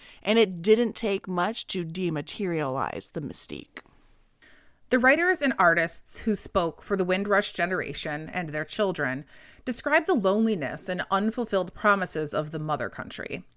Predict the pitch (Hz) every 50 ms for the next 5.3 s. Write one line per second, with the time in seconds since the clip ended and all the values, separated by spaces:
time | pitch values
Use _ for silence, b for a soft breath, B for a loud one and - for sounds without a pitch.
0 | _ _ _ b b b b b b b - - 240 247 254 240 - 226 190 185
1 | 180 185 180 175 175 - - - 202 196 196 190 190 185 180 165 160 156 151 143
2 | 139 139 135 131 127 120 131 190 - - - - - 185 185 180 185 180 165 160
3 | 156 151 156 151 147 147 - - - - - - 160 151 151 147 - 143 147 143
4 | 143 135 139 135 139 147 151 - - 196 190 180 226 214 233 254 262 - - 220
5 | 196 185 180 - -